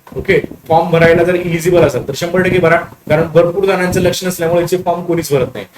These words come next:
थोडंफार टॅलेंट असेल तर, अ, थोडंफार म्हणण्यापेक्षा बऱ्यापैकी टॅलेंट असेल तुमचं तर सिलेक्शन पण होऊ शकतं. क्लास वन, क्लास टू चे पोस्ट आहेत,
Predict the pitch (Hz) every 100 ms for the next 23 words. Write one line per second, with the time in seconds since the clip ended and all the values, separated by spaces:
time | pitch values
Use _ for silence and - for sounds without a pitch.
0 | _ - 170 175 180 170 170 180 180 165
1 | 180 180 - _ 170 165 175 175 170 -
2 | 165 165 175 170 165 180 160 165 170 175
3 | 170 170 170 180 170 151 170 185 - 165
4 | - 170 175 160 151 147 - 190 - -
5 | _ - 160 165 180 175 175 160 - 156
6 | 175 160 160 180 190 -